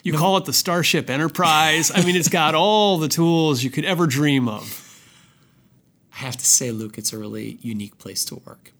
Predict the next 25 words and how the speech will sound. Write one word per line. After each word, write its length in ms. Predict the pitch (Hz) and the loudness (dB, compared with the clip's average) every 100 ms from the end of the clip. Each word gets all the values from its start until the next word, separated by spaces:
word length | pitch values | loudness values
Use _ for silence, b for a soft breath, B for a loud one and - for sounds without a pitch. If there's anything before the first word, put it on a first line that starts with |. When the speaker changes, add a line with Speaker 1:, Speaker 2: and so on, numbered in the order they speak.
| _ _ | _ _
Speaker 2:
Um, 300 | 113 120 117 | -16 -12 -8
we 140 | 143 147 | -4 0
do 180 | 160 | 2
at 80 | 156 | 2
Novartis 400 | 123 113 110 107 | 0 -4 -6 -4
spend 320 | - - 113 | -4 -4 -8
almost 300 | 110 110 107 | -6 -6 -6
nine 180 | 123 113 | -6 -6
billion 260 | 113 113 107 | -4 -4 -4
dollars 360 | 107 110 110 | -4 -6 -6
on 80 | 107 | -6
R 180 | 107 104 | -8 -8
and 160 | 104 101 | -10 -8
D. 300 | 107 135 143 b b b b - | -6 -8 -12 b b b b -14
Um, 320 | 117 131 147 | -8 -2 0
nibr 480 | 208 175 120 120 - B _ - | 0 0 -2 -2 -8 B _ -10
is 480 | 131 131 127 - - | -4 -2 -2 -2 -6
the 220 | 151 127 | -6 -2
research 480 | 131 139 143 120 - | 0 2 2 0 -2
engine 340 | 120 107 101 | -2 -2 -4
for 160 | 92 - | -8 -8
Novartis. 720 | 104 - - - - - - | -8 -10 -14 -10 -2 -2 -2
We 240 | 120 127 131 | -2 0 0
are 300 | 127 123 120 B B B | -2 -4 -6 B B B
responsible 800 | 127 - 151 165 - 113 131 | -2 2 2 2 0 -2 -6